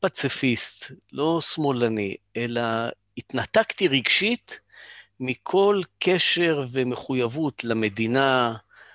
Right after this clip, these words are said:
לצבא, ל-, לממשל.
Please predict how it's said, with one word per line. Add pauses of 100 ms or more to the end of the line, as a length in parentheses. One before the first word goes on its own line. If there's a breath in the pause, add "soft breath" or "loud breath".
(200 loud breath)
לצבא,
ל-,
לממשל.